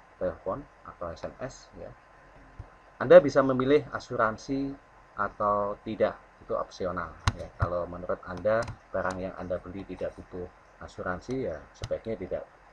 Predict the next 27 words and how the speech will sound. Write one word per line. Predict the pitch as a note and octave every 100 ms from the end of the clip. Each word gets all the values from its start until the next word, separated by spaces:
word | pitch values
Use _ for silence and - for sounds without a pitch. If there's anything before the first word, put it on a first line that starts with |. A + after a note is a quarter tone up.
| -
diasuransikan. | F2 E2+ D#2+ - G2+ F2+ F2+ G#2+ A#2 G2 - -
Tetapi | - F#2 F2 B2
kalau | G2+ F#2+
seandainya | - G2 F#2+ F#2 F#2+ G2
barang | G2 F#2 F#2+ F#2+
yang | F2+
dibeli | F#2 - F#2 F#2
itu | F2+ G#2+ G2+ G2 G#2
mudah | G2+ - F2+ E2+ - - -
rusak, | C#3+ D3+ B2 A2 -
mudah | G2 E2+
pecah | - - - A#2+ A2+ - - -
atau | - A2+
apa, | A#2 G#2+
sebaiknya | - E2+ - B2 C#3 - - -
pakai | - F2 F#2+
jasa | - D#2+ E2+ D#2
asuransi, | - D#2+ - - E2+ - - - - - -
ya. | E2+ - - - - -
Tambahkan | - F2 E2+ - G#2+ A2+ C3+ - - - - - - - - -
dan | - F2
lanjut | F#2 F#2 A2 G#2+ - -
proses | - - F2 - - -
selanjutnya | E2+ E2 F2 F#2+ E2 -
untuk | - - F2
melakukan | E2 F2+ G#2+ G2+
mulai, | F#2 F#2+